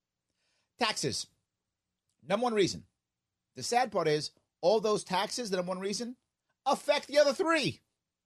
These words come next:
They're part of the reason. Why? Because when you ask people which taxes, they don't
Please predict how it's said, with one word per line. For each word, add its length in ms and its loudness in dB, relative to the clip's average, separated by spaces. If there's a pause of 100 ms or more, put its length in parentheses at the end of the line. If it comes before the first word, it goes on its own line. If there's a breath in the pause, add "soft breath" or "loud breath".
(840)
They're 160 4
part 220 0
of 60 0
the 60 0
reason. 520 -4 (440)
Why? 400 2
Because 300 -2
when 80 -8
you 100 -8
ask 320 -2
people 380 -6
which 280 -6
taxes, 600 -4 (340 soft breath)
they 120 4
don't 220 0